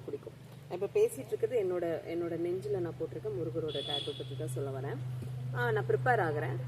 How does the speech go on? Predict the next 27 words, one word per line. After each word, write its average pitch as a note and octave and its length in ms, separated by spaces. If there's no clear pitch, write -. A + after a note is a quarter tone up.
அந்த B3+ 280
அன்னைக்கு C#4 240
எனக்கு B3 220
வந்து A3+ 160
ஒரு G3 140
கனவு. F3 300
நான் F3 160
டாட்டூ G#3+ 360
ஸ்டுடியோலலாம் B3+ 640
அப்பாயின்மெண்ட்லாம் G3 480
ஃபிக்ஸ் - 300
பண்ணியாச்சு, D#3+ 480
டிசைன் F3 240
எல்லாம் E3+ 240
கன்ஃபார்ம் E3 460
பண்ணி, D3 320
சைஸ்ல D3+ 280
இருந்தெல்லாம். C#3 380
காலையில B3+ 460
ஒரு C4 160
சின்ன E4 420
பையன் B3 340
ஒரு A3+ 120
பீச் G#3+ 300
ஓரமா G#3+ 460
ஓடி A3+ 240
வந்து F#3 440